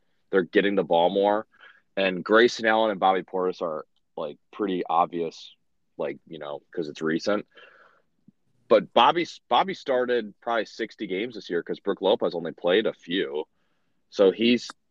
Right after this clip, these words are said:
he's been, like, you know, used to starting. And Grayson Allen's been good all season. He just needs to touch the ball more. And I was kinda mad that in game two when they lost that he wasn't in the game. And then obviously he proved in game three and four that,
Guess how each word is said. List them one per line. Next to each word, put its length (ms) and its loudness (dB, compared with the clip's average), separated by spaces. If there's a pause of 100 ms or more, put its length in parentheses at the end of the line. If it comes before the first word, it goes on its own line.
he's 260 -2
been, 220 4
like, 260 2
you 140 -6
know, 180 0
used 340 -2
to 60 -2
starting. 540 0
And 140 -8
Grayson 340 4
Allen's 240 0
been 160 -4
good 160 0
all 140 0
season. 420 -6
He 80 -10
just 240 -6
needs 240 -8
to 80 -20
touch 240 -4
the 100 -6
ball 220 0
more. 280 2
And 100 -2
I 80 4
was 120 4
kinda 220 -4
mad 360 0
that 140 -4 (140)
in 240 -8
game 280 0
two 220 -2
when 120 0
they 100 -2
lost 480 4
that 180 -8
he 100 -8
wasn't 340 -6
in 80 -4
the 100 -2
game. 320 -2 (960)
And 160 -2
then 240 -2
obviously 460 2
he 100 -2
proved 320 -4
in 100 -8
game 220 -2
three 200 -2
and 100 -12
four 220 4
that, 140 -4